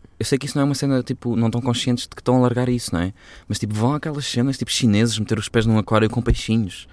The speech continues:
para vos comerem essas peles secas. Eu não tenho que estar a levar com isso enquanto faço bruços. Pá, mas pronto, isto não é o que me afronta mais, o que me afronta mais é mesmo ver ranho, uma pasta de ranho,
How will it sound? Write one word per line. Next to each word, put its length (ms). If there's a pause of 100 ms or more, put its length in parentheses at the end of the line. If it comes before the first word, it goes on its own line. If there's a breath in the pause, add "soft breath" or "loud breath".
(260 loud breath)
para 100
vos 180
comerem 320
essas 260
peles 280
secas. 840 (440 loud breath)
Eu 60
não 60
tenho 120
que 60
estar 60
a 60
levar 220
com 180
isso 160
enquanto 220
faço 240
bruços. 560 (840 soft breath)
Pá, 120
mas 120
pronto, 360
isto 180
não 80
é 40
o 20
que 80
me 60
afronta 300
mais, 220
o 60
que 80
me 40
afronta 320
mais 460
é 80
mesmo 440
ver 380 (840 soft breath)
ranho, 500 (140)
uma 180
pasta 540
de 100
ranho, 720